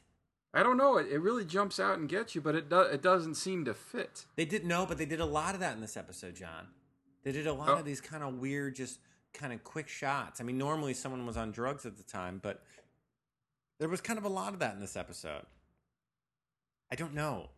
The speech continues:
Speaker 2: I don't know why they did that shot, but I'll tell you right now, I like it.
Speaker 1: And I like how they set up the classroom, you know, the cursive letters up top, the map of the world, the, uh, the division, so you know,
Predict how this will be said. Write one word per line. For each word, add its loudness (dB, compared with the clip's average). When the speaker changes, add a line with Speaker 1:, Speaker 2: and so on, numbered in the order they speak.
Speaker 2:
I -4
don't -2
know 0
why -2
they -2
did -6
that -4
shot, -6
but -6
I'll -2
tell -10
you -8
right -2
now, -2
I -4
like -6
it. -14
Speaker 1:
And 4
I 8
like 8
how 10
they 4
set 4
up 2
the -4
classroom, 6
you -2
know, 0
the 0
cursive -2
letters 2
up -2
top, 6
the -6
map 0
of -6
the 0
world, 0
the, -2
uh, 0
the -6
division, -2
so -8
you -4
know, 0